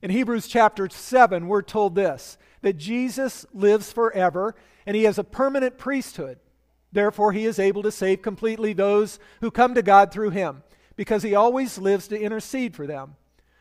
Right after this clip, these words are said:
Such a high priest meets our need, one who is holy, blameless, pure, set apart from sinners, exalted above the heavens.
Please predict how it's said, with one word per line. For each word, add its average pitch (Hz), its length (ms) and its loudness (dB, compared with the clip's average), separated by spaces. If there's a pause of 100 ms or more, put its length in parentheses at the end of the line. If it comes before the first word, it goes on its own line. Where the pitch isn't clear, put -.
(200)
Such 262 360 2
a 277 120 2
high 254 220 2
priest 190 480 -6
meets 220 440 -6 (100)
our 262 300 4
need, 160 420 -6 (720)
one 214 260 0
who 233 120 0
is - 140 -6
holy, 190 500 0 (320)
blameless, 202 720 -2
pure, 226 320 2
set 233 240 0
apart 220 460 2
from 175 160 -6
sinners, 175 500 -6 (240)
exalted 233 680 4
above 214 460 2
the 233 120 2
heavens. 170 580 -4